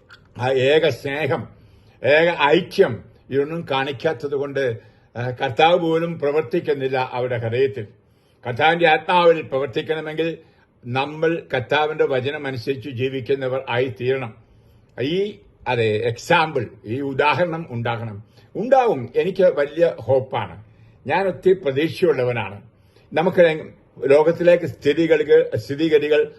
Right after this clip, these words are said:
പെട്ടെന്ന് മാഞ്ഞു മാഞ്ഞു പോകുന്നതും മാറി മാറി പോകുന്നതും ഏറെ വ്യത്യസ്തകൾ ഉണ്ടാകുന്നതും ശരിയല്ലേ എന്ന് നിങ്ങൾ തന്നെ ഓർത്ത് നോക്കൂ.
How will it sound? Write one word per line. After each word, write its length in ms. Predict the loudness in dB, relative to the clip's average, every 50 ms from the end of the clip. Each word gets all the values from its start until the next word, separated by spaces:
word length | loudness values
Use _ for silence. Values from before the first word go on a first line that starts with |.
| -20 _ _ _ -8
പെട്ടെന്ന് 420 | -8 -8 -6 -6 -4 -4 -2 -4
മാഞ്ഞു 420 | -4 -4 -2 -2 -2 -2 -4 -6 -6
മാഞ്ഞു 280 | -4 -4 -4 -2 -4
പോകുന്നതും 460 | -4 -2 0 -2 0 0 0 -2 -2 0
മാറി 240 | 0 0 0 0
മാറി 240 | -2 -2 -2 -2 -2
പോകുന്നതും 680 | -2 -2 -4 -6 -6 -4 -4 -4 -2 -2 -2 -4 -6 -16 -20 -20 _ _ 0
ഏറെ 320 | 2 4 6 6 6 4 4
വ്യത്യസ്തകൾ 720 | 2 0 -2 -2 -2 -2 -2 0 0 0 0 0 0 -2 -2
ഉണ്ടാകുന്നതും 760 | -4 -4 -4 -2 -2 -2 -2 -2 -2 -2 -4 -4 -6 -8 -10 -10
ശരിയല്ലേ 500 | -4 -2 0 2 2 2 4 6 6 4
എന്ന് 160 | 4 4 0 -4
നിങ്ങൾ 240 | -4 -4 -2 -2
തന്നെ 140 | -2 -4 -2
ഓർത്ത് 340 | -2 -2 -2 -2 -4 -6 -8
നോക്കൂ. 400 | -8 -8 -8 -6 -6 -8 -8